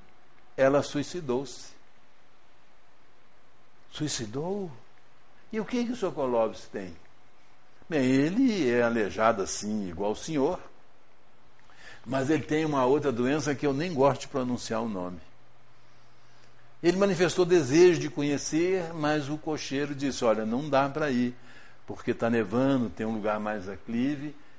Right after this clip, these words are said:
e com essa condução o senhor corre perigo." Então ele voltou pra casa, né,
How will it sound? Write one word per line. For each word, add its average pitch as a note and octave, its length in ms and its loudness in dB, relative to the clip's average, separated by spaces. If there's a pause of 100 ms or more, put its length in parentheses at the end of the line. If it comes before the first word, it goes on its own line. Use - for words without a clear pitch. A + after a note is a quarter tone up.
(140)
e A2 60 -8
com B2+ 180 -4
essa C3 260 -2
condução A#2+ 920 -2 (260)
o A#2+ 60 -12
senhor A2+ 240 -4
corre G2+ 300 -2
perigo." G2 500 -10 (960)
Então F#3 140 -6
ele F3+ 60 -2
voltou D#3+ 300 4
pra D#3 200 -2
casa, E3+ 680 0 (260)
né, C#3 260 -2